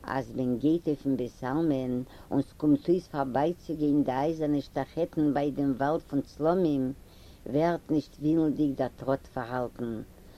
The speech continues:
דארטן אויך איז דא א קבר,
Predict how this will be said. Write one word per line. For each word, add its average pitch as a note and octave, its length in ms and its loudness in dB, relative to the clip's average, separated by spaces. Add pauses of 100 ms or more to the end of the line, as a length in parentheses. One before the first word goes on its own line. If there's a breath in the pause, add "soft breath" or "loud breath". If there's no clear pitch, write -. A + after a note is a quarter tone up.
(300 loud breath)
דארטן D#3+ 840 2 (160)
אויך D3 360 0
איז A#2+ 160 -8
דא B2+ 240 0
א - 20 -6
קבר, B2 600 -2